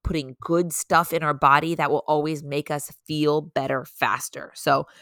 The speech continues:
sleep, hydrate, maybe some aspirin, as much, you know, kind of bland, healthy foods as you can.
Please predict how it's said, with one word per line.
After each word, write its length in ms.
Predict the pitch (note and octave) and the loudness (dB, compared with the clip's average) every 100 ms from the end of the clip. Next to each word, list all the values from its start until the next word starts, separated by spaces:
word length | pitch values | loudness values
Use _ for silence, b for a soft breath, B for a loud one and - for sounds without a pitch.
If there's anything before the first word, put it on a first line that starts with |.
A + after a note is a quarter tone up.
| b | b
sleep, 480 | - - A#3 G#3 - - _ | -6 2 2 0 -10 -18 _
hydrate, 680 | - A3 G#3 F3 F#3+ F#3+ - _ - | -6 -2 -2 -2 -6 -6 -12 _ -6
maybe 220 | F3 D#3 | -4 -4
some 180 | D3 C3 - | -6 -10 -4
aspirin, 720 | F#3 G3+ - - G3+ G3 F3+ - b b | 0 0 -2 0 2 2 -2 -10 b b
as 160 | F3 D#3 | 0 2
much, 300 | D#3+ E3+ E3+ | 2 2 0
you 100 | D#3+ | 0
know, 160 | D3+ | 0
kind 180 | D3+ D#3+ | 0 -2
of 140 | D3 D3 | -4 -4
bland, 640 | C#3+ D#3 F3 F3+ F3+ F3+ | -4 -2 -2 0 -4 -6
healthy 680 | - - F3+ F3 - F#3 F3 | -14 -2 0 0 -4 -8 -8
foods 340 | - E3 E3 | -4 0 0
as 140 | D3 C3+ | -2 -8
you 100 | C3 | -6
can. 520 | G3+ G3+ F#3+ F#3 F3 | 0 2 2 0 -2